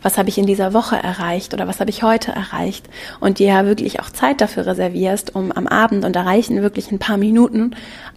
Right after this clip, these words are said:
auf deinen Tag zurückzublicken und für dich auch anzuerkennen, gerade wenn du dich selbst motivieren musst, weil du zum Beispiel deine eigene Chefin bist oder weil du in einer Rolle bist, in der du von außen vielleicht nicht viel Anerkennung bekommst, dass du dir auch selbst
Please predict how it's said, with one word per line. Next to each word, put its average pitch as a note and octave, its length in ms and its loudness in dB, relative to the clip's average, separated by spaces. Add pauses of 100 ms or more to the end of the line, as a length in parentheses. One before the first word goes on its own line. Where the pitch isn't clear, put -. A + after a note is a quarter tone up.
(100)
auf G3+ 120 -2
deinen G3+ 180 2
Tag B3 320 -2
zurückzublicken G3 960 -2
und G3 180 -4
für G3+ 140 -2
dich G3+ 240 -2
auch G3+ 160 -2
anzuerkennen, G3+ 920 0
gerade F#3+ 300 0
wenn F#3+ 120 -2
du F#3 80 0
dich G3 140 -4
selbst C#4 300 2
motivieren F3+ 500 -4
musst, F#3+ 300 -4
weil D#3+ 160 -4
du F#3 80 -6
zum F#3 180 -10
Beispiel F3+ 440 -6 (480)
deine F#3+ 180 -2
eigene F#3+ 260 -4
Chefin G#3 420 -2
bist G#3 280 -4
oder F3 300 -4
weil E3+ 240 -2
du E3+ 360 -4
in G#3 140 0
einer F#3 220 -2
Rolle G#3+ 260 2
bist, G#3+ 220 -2
in G3+ 100 -2
der F#3+ 140 -2
du F#3+ 100 -6
von - 260 -8
außen A3 360 -2
vielleicht G3+ 280 -6
nicht G3+ 160 -8
viel G3 140 -6
Anerkennung F#3+ 540 -6
bekommst, G3 420 -8
dass - 140 -10
du G3+ 80 -8
dir G3+ 180 -6
auch G#3+ 60 -10
selbst C#4+ 460 0